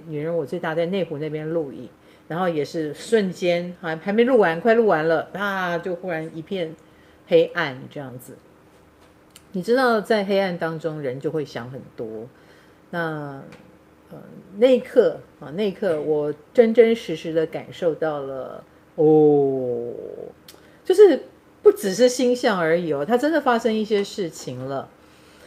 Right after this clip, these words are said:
嗯，声音很小。哦，有人说声音很小。嗯。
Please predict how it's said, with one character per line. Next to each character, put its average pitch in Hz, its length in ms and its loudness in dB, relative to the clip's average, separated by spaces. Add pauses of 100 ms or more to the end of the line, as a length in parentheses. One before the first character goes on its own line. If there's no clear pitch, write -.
(480)
嗯， 208 760 -4 (320)
声 277 300 -4
音 254 240 -4
很 180 240 -6
小。 147 560 -10 (1080)
哦， 285 280 -2
有 165 160 -4
人 156 180 -6
说 185 180 -6
声 185 220 -8
音 180 180 -8
很 151 240 -12
小。 - 400 -14 (920)
嗯。 175 180 -8